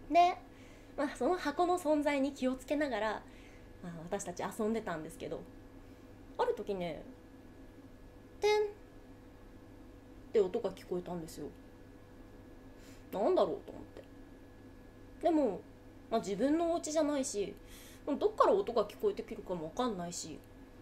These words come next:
もしかしたら聞き間違いかもと思ってね、そのまま遊んでたんですよ。で、冬だから、一階の和室、大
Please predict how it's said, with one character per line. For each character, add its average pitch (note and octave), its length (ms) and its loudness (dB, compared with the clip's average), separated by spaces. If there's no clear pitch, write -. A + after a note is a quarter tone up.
も D4+ 120 2
し - 80 -2
か - 120 6
し - 60 0
た A3 100 2
ら F#3+ 60 -2
聞 - 160 -12
き C4 80 4
間 C#4 100 4
違 D#4+ 280 4
い - 20 -6
か F4 100 4
も A#3 240 2
と C3+ 80 -4
思 D#3 100 -8
っ - 40 -12
て - 120 -12
ね、 F3+ 200 -8
そ A3+ 80 -2
の A3 100 0
ま A3+ 100 -4
ま G#3+ 220 -2
遊 A#3+ 80 0
ん B3 40 2
で A#3+ 120 2
た F3 120 -6
ん D#3+ 80 -6
で F3 80 -6
す - 80 -10
よ。 D3 100 -6
で、 F3 60 -12
冬 C#4+ 280 0
だ D#4+ 120 2
か - 120 -8
ら、 - 140 -8
一 A3 80 -10
階 E4 180 4
の D#4+ 240 0
和 A3+ 120 -2
室、 - 280 -12
大 B3 60 -4